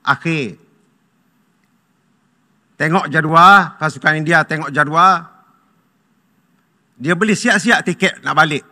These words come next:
selepas pusingan peringkat kumpulan. Sebab dia tahu dah, pasukan lain, pasukan hebat, West Indies, pasukan Pakistan,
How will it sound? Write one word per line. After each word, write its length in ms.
selepas 560
pusingan 640
peringkat 560
kumpulan. 480
Sebab 200
dia 120
tahu 200
dah, 200
pasukan 400
lain, 320
pasukan 400
hebat, 400
West 240
Indies, 560
pasukan 400
Pakistan, 680